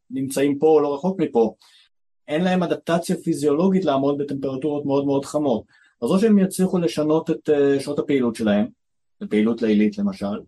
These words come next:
או שהם לא יצליחו, ואז הם יכחדו, אין להם גיאוגרפית לאן לברוח.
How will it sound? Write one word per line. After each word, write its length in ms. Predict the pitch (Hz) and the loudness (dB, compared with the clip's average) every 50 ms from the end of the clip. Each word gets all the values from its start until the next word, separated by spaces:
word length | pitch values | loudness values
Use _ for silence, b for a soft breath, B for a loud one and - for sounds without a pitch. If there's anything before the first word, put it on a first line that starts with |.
| _ _ _ _ _ _ _ - | _ _ _ _ _ _ _ -10
או 80 | 104 104 | -8 -4
שהם 160 | 131 143 170 | -2 2 4
לא 120 | 202 214 | 4 4
יצליחו, 380 | 196 190 - 254 240 220 - 95 - - _ _ _ _ _ _ _ _ _ - | 4 2 0 -4 -6 -6 -8 -10 -16 -16 _ _ _ _ _ _ _ _ _ -2
ואז 140 | 113 117 127 | -2 -2 0
הם 80 | 147 | 0
יכחדו, 480 | 156 147 - 151 - - 185 170 139 120 | -2 -2 -4 -8 -8 -2 0 0 0 0
אין 140 | 131 160 202 | 2 2 2
להם 220 | 220 220 214 190 | 4 4 4 2
גיאוגרפית 800 | - 170 165 147 135 131 139 139 151 170 180 - - 156 147 143 | 2 2 0 0 0 -2 -2 2 2 2 2 2 -2 -8 -6 -4
לאן 200 | 139 127 131 127 | -4 -2 -2 -2
לברוח. 560 | 127 120 117 110 107 95 95 - - - - | -2 -2 0 0 0 -2 -2 -8 -16 -20 -20